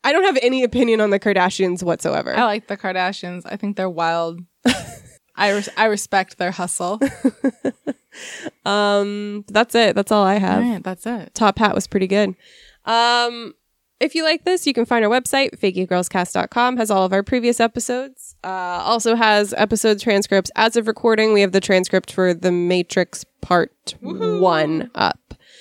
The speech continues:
Speaker 1: Uh, Matrix Part Two will probably be up by the time this comes out. Uh, and after that, we'll have Pushing Daisies. Um, and, oh God, I hope we'll have Fruits Basket Part One done, 'cause I've been working on that. It's taken me for fucking ever. <laughs>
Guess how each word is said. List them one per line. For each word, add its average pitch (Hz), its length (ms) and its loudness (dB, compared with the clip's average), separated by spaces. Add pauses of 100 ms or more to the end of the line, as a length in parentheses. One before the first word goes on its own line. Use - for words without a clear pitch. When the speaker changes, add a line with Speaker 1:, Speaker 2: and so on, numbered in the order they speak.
(420)
Speaker 1:
Uh, 180 200 0
Matrix 175 380 -2
Part - 300 -6
Two 220 380 2
will 196 220 2
probably 170 480 0
be 160 180 0
up - 140 -4
by 165 140 0
the 165 100 -2
time 160 300 -2
this - 180 -6
comes 175 220 -4
out. 262 380 2 (680)
Uh, 175 160 0
and 170 100 2
after 180 240 -2
that, 190 260 0 (160)
we'll 190 120 -2
have 190 100 -6
Pushing 214 280 -2
Daisies. 226 500 -6 (100)
Um, 165 540 2
and, 240 120 4
oh 233 120 0
God, 254 240 2
I 220 80 4
hope 214 180 2
we'll 202 100 4
have 185 140 2
Fruits 185 220 0
Basket 175 340 0
Part 180 220 2
One 170 180 2
done, 170 180 0
'cause 175 140 -6
I've 202 160 2
been 196 120 2
working 180 260 0
on 175 100 0
that. 175 160 0
It's 180 140 -4
taken 196 180 0
me 185 80 2
for 175 140 -2
fucking 175 280 0
ever. 160 340 -2
<laughs> 403 60 -12